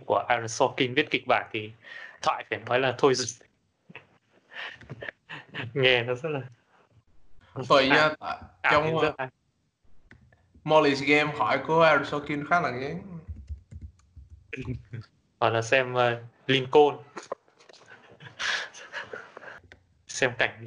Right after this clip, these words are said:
Speaker 1: Daniel Day-Lewis đập bàn. Wow, thật là hào hùng. <laughs>
Speaker 2: Ờ,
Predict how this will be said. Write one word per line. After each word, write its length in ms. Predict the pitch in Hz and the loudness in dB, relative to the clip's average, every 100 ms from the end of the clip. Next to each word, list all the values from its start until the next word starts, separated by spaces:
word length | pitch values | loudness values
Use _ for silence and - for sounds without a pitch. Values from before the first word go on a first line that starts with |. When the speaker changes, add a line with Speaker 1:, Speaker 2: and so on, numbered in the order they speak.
| 127 | -2
Speaker 1:
Daniel 300 | 123 123 123 | 0 0 -4
Day-Lewis 580 | 117 127 123 123 160 - - | 2 2 4 0 0 -2 -4
đập 160 | - | 0
bàn. 240 | 113 104 101 - - - - - - | -2 -2 -6 -20 -14 -10 -8 -8 -4
Wow, 160 | 113 - - - | -4 -4 -14 -4
thật 80 | 113 | -2
là 60 | 110 | 2
hào 160 | 110 104 | 0 2
hùng. 220 | 110 - - _ _ _ _ _ - - - - | -2 -4 -20 _ _ _ _ _ -20 -20 -6 0
<laughs> 100 | 131 127 - - - _ - 147 131 - - _ _ _ _ _ _ _ _ | 2 0 -8 -20 -20 _ -12 -8 -8 -10 -20 _ _ _ _ _ _ _ _
Speaker 2:
Ờ, 220 | 165 156 | 0 0